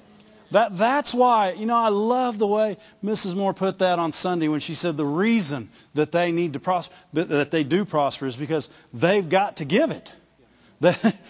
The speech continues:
there's, you know, everywhere they go, God gives them the opportunity to sow. And if you're not prosperous, it's really hard to sow that way. Amen? Prosperity is good. Money,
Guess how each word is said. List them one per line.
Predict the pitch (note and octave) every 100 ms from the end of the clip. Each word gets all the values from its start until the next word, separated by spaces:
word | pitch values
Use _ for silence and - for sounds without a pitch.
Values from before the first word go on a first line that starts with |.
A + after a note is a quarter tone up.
| -
there's, | F#3 A3
you | A3 G3
know, | F#3+ G3
everywhere | G#3 A3 B3 A#3+ A#3
they | A3 G#3+
go, | A3 C4+ A3 - -
God | F3 G#3+ F3
gives | A3 G3
them | G#3 G#3+
the | G#3+
opportunity | A3 F3+ A#3+ C#4+ A3+
to | E3+
sow. | - C4+ C4 - - -
And | F#3+ G3+
if | G3+ A3+
you're |
not | D#4+ E4+ B3+
prosperous, | D4+ D4+ - B3 C#4
it's | -
really | D4 D#4
hard | A#3+ C#4
to | G#3+
sow | - C#4
that | B3 C4 A3+
way. | A#3+ C4+ C#3 - - _ _ _ _ _ _ _ _ -
Amen? | E3 G3 A#3 D#4 D4+ - - _ _ _ _ _ _ -
Prosperity | A#3 D4 C#4+ - C#4+ D4 A#3+ - F3 A2+ - _ _ -
is | A3 A#3 F3
good. | G#3 C#4 A#3 G#2 - _ _ - - - C#3 - - - - - _ _ _ _ _ -
Money, | C#3+ A3 D#4 C#4 A#2+